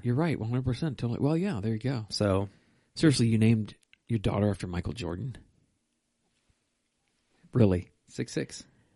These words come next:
Speaker 2: Yeah.
Speaker 1: Really?
Speaker 2: Yeah.
Speaker 1: Well, I mean, it's no different than me naming Dustin after Dusty Baker. So.
Speaker 2: Exactly.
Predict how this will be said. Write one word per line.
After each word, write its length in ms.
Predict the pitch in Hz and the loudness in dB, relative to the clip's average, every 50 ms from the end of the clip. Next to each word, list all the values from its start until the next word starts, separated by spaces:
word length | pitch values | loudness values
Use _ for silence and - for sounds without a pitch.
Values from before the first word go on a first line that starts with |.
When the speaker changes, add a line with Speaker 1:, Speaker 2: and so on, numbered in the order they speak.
| _ _ _ _ _ _ _ _ _ _ - | _ _ _ _ _ _ _ _ _ _ 2
Speaker 2:
Yeah. 80 | 127 | 4
Speaker 1:
Really? 360 | 123 127 120 117 107 98 92 - | 6 8 8 8 6 4 0 -2
Speaker 2:
Yeah. 180 | - 123 135 139 135 135 139 - _ - - - - | -2 -2 -2 -2 -4 -6 -12 -16 _ -20 -16 2 8
Speaker 1:
Well, 140 | - 190 196 | 10 10 12
I 60 | 185 | 12
mean, 160 | 175 185 185 | 10 10 8
it's 140 | 175 - - | 8 8 6
no 80 | 180 156 | 6 8
different 300 | 135 151 151 147 127 120 | 8 8 8 6 4 2
than 360 | 123 113 110 110 107 98 78 | 2 2 0 -2 -4 -4 -2
me 120 | 107 127 123 | 2 4 6
naming 280 | 123 120 113 110 101 | 6 6 4 4 2
Dustin 460 | 95 117 123 - - 98 95 98 113 | 2 2 0 0 -2 -6 -6 -6 -4
after 220 | 104 92 - - 107 | -6 -6 -6 -4 -2
Dusty 300 | 101 117 107 - - 104 | 0 0 0 0 -2 -4
Baker. 320 | 92 107 107 - - 98 | -2 -2 -2 -2 0 4
So. 60 | 107 | 4
Speaker 2:
Exactly. 600 | 175 147 120 147 175 240 - - 240 170 120 120 | 6 6 8 8 8 8 8 6 6 4 4 2